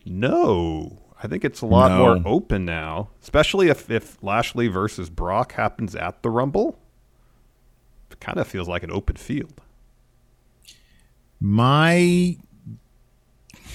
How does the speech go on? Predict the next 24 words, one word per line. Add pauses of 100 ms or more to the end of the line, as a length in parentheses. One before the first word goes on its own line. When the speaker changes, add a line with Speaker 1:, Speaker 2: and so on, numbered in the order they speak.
(1000)
Speaker 2:
I
don't
want
them
to
do
Big
E
that
dirty. (380)
Give
him
the
Rumble
rematch. (460)
Let
Lashley
win
the
Rumble. (1200)
Lashley
Brock
at
Mania.